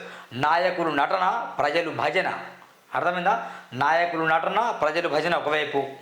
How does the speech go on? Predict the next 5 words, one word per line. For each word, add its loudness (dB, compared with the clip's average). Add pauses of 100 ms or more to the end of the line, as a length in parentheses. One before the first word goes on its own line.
(420)
నాయకులు 2
ట్రిక్స్, -2 (600)
అర్థమైందా? 0
ప్రేక్షకులు 0
ఫిక్స్, -4